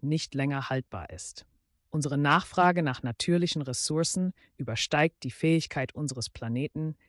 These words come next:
diese zu erneuern. Das Global Footprint Network verwendet Daten der Vereinten Nationen und eigenen Berechnungen, um den Fußabdruck des Menschen auf den Planeten zu ermitteln, ein Indikator für den Verbrauch natürlicher Ressourcen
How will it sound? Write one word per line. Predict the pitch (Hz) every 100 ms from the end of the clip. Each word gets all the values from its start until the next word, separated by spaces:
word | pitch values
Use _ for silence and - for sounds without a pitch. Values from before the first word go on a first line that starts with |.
| _ -
diese | 127 127
zu | - 85
erneuern. | 110 113 107 80 78 _ _ _ _ _
Das | 147 -
Global | 160 175 240
Footprint | 226 214 - 175 156
Network | 139 127 - 120 165 - _
verwendet | - 143 151 151 -
Daten | 147 165 170
der | 151 135
Vereinten | 139 135 156 -
Nationen | 139 127 - 151 175 170
und | 117 -
eigenen | 151 165 156
Berechnungen, | 120 117 120 - 135 147 175 -
um | 165
den | 156 147
Fußabdruck | - 240 233 - 147 -
des | 131 143
Menschen | 143 180 - -
auf | 117
den | 120 120
Planeten | 113 147 - 151
zu | -
ermitteln, | 113 147 180 180 190 - _ _ _ _ -
ein | 135 -
Indikator | 165 151 - 185 196 - 196
für | -
den | 143 123
Verbrauch | 127 127 107 131 160 - -
natürlicher | 123 - 151 147 123 113
Ressourcen | - 156 160 - 170 165